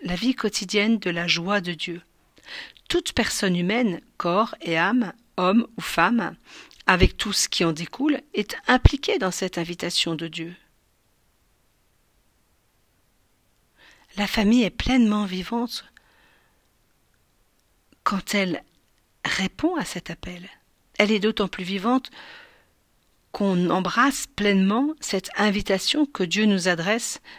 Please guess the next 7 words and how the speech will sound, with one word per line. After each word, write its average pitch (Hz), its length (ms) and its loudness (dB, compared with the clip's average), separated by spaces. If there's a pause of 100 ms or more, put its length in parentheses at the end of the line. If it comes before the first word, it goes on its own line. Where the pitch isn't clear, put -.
à 180 140 4
être 190 120 0
ses 165 360 -2
enfants. 180 420 -2 (1300)
C'est - 220 -6
pour - 220 -6
cela 185 420 0